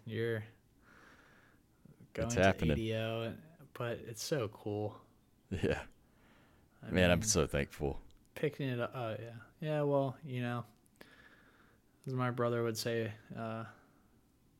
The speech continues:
Speaker 1: it's not that you're lucky, it's that you're prepared. Preparation makes its own luck.
Speaker 2: Yep.
Speaker 1: So,
Speaker 2: Or, or
Speaker 1: you put
Speaker 2: a
Speaker 1: in the
Speaker 2: little,
Speaker 1: time
Speaker 2: little
Speaker 1: and
Speaker 2: both.
Speaker 1: Yeah.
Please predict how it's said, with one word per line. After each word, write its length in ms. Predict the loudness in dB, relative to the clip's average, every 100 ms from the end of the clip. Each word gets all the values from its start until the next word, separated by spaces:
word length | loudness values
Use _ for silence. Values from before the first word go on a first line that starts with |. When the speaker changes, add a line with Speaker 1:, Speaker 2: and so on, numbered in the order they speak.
| _ _ -20 -20 -20 -20 -20 -20 _ _ -6
Speaker 1:
it's 120 | -2
not 180 | 0 2
that 200 | 0 2
you're 120 | 0
lucky, 400 | 0 -2 -2 -2
it's 180 | -2 -4
that 160 | -6
you're 100 | -6
prepared. 600 | -6 -8 -4 -4 -4 -6 -12 -16 -6
Preparation 600 | -6 -2 -2 -2 -4 -6
makes 220 | -8 -8
its 160 | -6
own 220 | -4 -4 -4
luck. 300 | -4 -4 -14 -20 -20 -20 -8 4
Speaker 2:
Yep. 220 | 4 4 -10 -2
Speaker 1:
So, 60 | 6
Speaker 2:
Or, 240 | 8 8 4 4
or 220 | 8 8
Speaker 1:
you 60 | 8
put 180 | 8
Speaker 2:
a 40 | 8
Speaker 1:
in 60 |
the 60 | 6
Speaker 2:
little, 140 | 6
Speaker 1:
time 180 | 4 6
Speaker 2:
little 180 | 6 6
Speaker 1:
and 80 | 6
Speaker 2:
both. 380 | 6 4 0 -16 -14 -8 -6 -6 -10 -14 -20 -18 -6
Speaker 1:
Yeah. 560 | -2 0 0 -2 -2